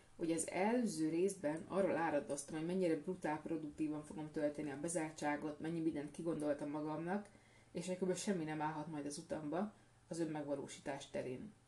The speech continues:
Na, ez most nagyon pazarul is működött, úgy nagyjából négy napig,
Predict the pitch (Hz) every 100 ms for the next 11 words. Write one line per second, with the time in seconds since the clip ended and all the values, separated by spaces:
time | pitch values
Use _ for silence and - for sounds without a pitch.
0 | - 170 214 - - - - - - -
1 | 151 170 - 180 202 156 156 165 156 151
2 | - 160 156 175 175 170 156 160 156 151
3 | 156 156 160 165 160 151 147 156 165